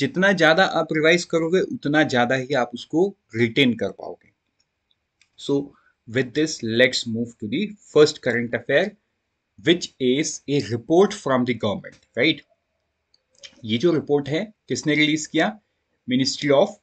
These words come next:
Education। रिपोर्ट का नाम क्या है?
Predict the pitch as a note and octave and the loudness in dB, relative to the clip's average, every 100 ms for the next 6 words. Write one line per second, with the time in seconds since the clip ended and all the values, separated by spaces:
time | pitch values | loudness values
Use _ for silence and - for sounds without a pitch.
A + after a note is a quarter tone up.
0 | - G2 F#2 - - - _ _ _ _ | -12 -12 -10 -12 -12 -18 _ _ _ _
1 | _ _ _ _ _ _ _ _ _ - | _ _ _ _ _ _ _ _ _ -6
2 | A#2 C3+ D#3 E3+ D3 C#3 D3+ F3 E3 F#3 | -4 -2 -2 -2 0 0 2 2 2 0